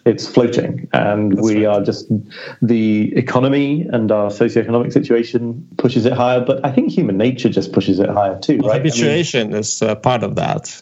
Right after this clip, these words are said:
Speaker 2: Yeah.
Speaker 1: Yeah, right, right. But also, like, why would you not want to publish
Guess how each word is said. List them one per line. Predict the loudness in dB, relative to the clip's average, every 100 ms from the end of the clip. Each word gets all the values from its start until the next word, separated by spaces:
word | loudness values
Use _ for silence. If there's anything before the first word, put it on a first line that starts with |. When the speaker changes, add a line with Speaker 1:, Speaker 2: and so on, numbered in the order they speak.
| -2
Speaker 2:
Yeah. | 2
Speaker 1:
Yeah, | 2 2 -2 0
right, | 0 0 -2 -4
right. | -2 0 0 -6 -4
But | 2
also, | 2 4
like, | 2 2
why | 2
would | 0
you | 0
not | 0 0
want | 0
to | 0 -2 -4 0
publish | 0 0 -4